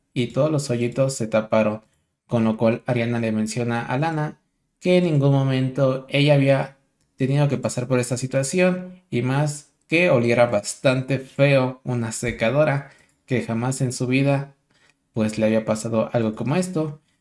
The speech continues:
Y como puedes ver, Alana intentó sacar las lentejas y las está barriendo. Sin embargo, como te menciono, pues sí, vemos incautamente a Maripili viendo el desmadre que hizo por esconder comida,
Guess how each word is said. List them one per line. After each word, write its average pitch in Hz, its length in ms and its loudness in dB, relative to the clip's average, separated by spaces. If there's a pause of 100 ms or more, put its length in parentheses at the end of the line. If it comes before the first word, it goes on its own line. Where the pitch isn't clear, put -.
(160)
Y 180 140 -2
como 160 260 4
puedes 143 260 4
ver, 123 200 6
Alana 113 500 0
intentó 107 480 -2
sacar 110 480 -2
las 104 240 -4
lentejas 139 720 -4 (340)
y 127 100 -4
las 113 160 -2
está 123 240 -2
barriendo. 147 800 2
Sin 135 200 -2
embargo, 156 520 2 (360)
como 175 240 2
te 160 80 0
menciono, 139 640 0
pues 113 260 0
sí, 196 340 0
vemos 123 640 -2
incautamente 123 1040 0
a 117 60 -4
Maripili 131 720 -2 (320)
viendo 131 400 2
el 123 100 2
desmadre 113 600 0
que 120 160 2
hizo 143 440 -2
por 110 180 2
esconder 110 500 0
comida, 156 580 0